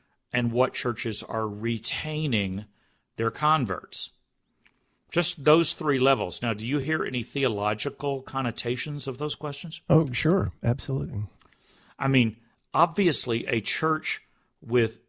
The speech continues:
Speaker 1: falling birth rates doesn't automatically tell you that there's bad theology in a parish, but it may tell you, quite frankly, how cultural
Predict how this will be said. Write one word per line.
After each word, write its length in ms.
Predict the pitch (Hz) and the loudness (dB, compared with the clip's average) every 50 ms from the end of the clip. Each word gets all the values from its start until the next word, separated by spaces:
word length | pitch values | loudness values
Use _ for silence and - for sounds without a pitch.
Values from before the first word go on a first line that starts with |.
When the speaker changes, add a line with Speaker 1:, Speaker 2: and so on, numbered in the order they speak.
| _ _ _ | _ _ _
Speaker 1:
falling 520 | - - 151 147 156 170 170 156 135 120 | -6 2 6 6 8 8 6 4 2 2
birth 320 | 107 117 131 151 151 - - | 4 4 4 4 4 0 -2
rates 440 | 104 101 98 104 - - - - - _ - | 0 0 0 0 -2 -2 -4 -4 -6 _ -4
doesn't 300 | 120 123 123 107 117 120 - | 0 0 2 2 0 -4 -2
automatically 760 | - 127 147 151 147 123 123 117 117 117 110 - - 107 101 | 2 2 2 4 2 2 2 2 2 2 0 0 -2 -4 -4
tell 420 | 98 - 117 - 139 147 151 156 151 | -4 -6 -6 -4 -2 -2 0 0 -2
you 440 | 127 104 98 92 87 87 87 90 - _ _ _ _ _ _ _ _ _ _ _ _ _ _ - | 0 0 0 0 0 -4 -6 -10 -14 _ _ _ _ _ _ _ _ _ _ _ _ _ _ -14
that 240 | 120 113 117 110 - | 0 2 2 2 2
there's 180 | - 113 101 90 | -2 -4 -4 -4
bad 460 | 101 95 117 113 113 117 117 107 98 | -2 0 2 2 4 2 0 -2 -4
theology 800 | - 117 104 101 107 117 120 113 107 98 - - 98 90 - - | -4 -4 0 2 2 2 2 0 -2 -4 -4 -6 -8 -10 -10 -10
in 120 | 113 104 | -8 -10
a 40 | 101 | -10
parish, 500 | - - - 180 180 139 101 92 - - _ _ _ _ _ _ _ _ - | -10 -8 -6 -4 -4 -2 -4 -4 -6 -10 _ _ _ _ _ _ _ _ -4
but 140 | 147 139 | -2 -2
it 120 | 151 - - | -2 -2 -4
may 200 | 143 139 151 170 | -2 0 0 0
tell 320 | 165 - - 170 170 165 | 0 -2 -4 -2 -2 -2
you, 240 | 160 143 143 139 135 | -2 -2 -4 -6 -6
quite 340 | - - - 151 147 - - | -6 -6 -4 -4 -4 -4 -6
frankly, 680 | - - 147 143 143 - - 143 139 139 131 123 - _ _ _ _ _ | -6 -4 -4 -4 -4 -6 -4 -2 0 0 0 -4 -8 _ _ _ _ _
how 560 | _ - - 127 123 123 123 120 117 120 - _ _ _ _ _ _ _ _ _ _ _ _ _ _ _ _ _ _ _ _ _ _ _ _ _ _ - | _ -10 -6 -2 0 0 0 0 -2 -6 -10 _ _ _ _ _ _ _ _ _ _ _ _ _ _ _ _ _ _ _ _ _ _ _ _ _ _ -12
cultural 920 | - - - 135 131 143 - - - - 170 175 170 170 170 170 165 151 | -10 -6 0 0 0 0 0 -2 -2 0 0 0 0 0 -2 -2 -4 -8